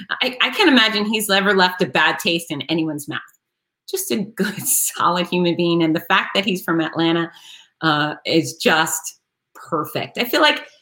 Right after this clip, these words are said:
Jeff could have walked on to the set of Designing Women. Remember that show, the eighties and nineties with, uh, Dixie Carter? I think Jeff could have popped into Designing Women and he would have been a good <laughs> fit. You know, just,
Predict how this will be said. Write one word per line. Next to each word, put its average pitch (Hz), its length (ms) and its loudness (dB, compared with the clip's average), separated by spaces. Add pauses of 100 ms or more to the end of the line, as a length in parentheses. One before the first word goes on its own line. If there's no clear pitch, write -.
(200)
Jeff 254 360 2
could 233 160 2
have 202 180 2
walked 190 340 4
on 190 200 6
to 190 120 -2
the 170 80 -2
set 180 320 2
of 160 100 -2
Designing 165 540 2
Women. 190 360 0
Remember 254 280 0
that 349 200 0
show, 226 580 4
the - 140 -8
eighties 175 320 0
and 160 100 0
nineties 170 420 0 (320)
with, 151 260 -2 (100)
uh, 139 200 0
Dixie 180 340 -2
Carter? 175 580 4 (500)
I 254 100 0
think 269 240 2
Jeff 233 220 -2
could 190 180 2
have 175 220 4 (300)
popped - 380 0
into 208 460 4
Designing 180 540 4
Women 185 560 4
and 170 420 2
he 190 100 0
would 247 120 -2
have 254 80 -2
been 349 140 2
a 330 60 0
good 254 260 2
<laughs> - 100 -14
fit. 381 720 4
You - 180 2
know, 359 120 2 (120)
just, 240 160 -6